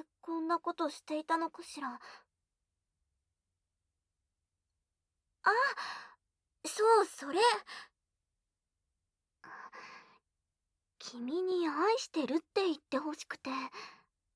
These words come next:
私がお願いしたのよね。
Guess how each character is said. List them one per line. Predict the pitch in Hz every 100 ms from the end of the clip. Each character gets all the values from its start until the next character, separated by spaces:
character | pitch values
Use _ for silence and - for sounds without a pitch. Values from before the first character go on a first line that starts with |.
| _ _ _ _ _ _ _ _
私 | 208 202 330 - 370
が | 381 359
お |
願 | 349 359 381 381
い |
し | 392
た | 403
の | 415
よ | 381 247
ね。 | 233 285 359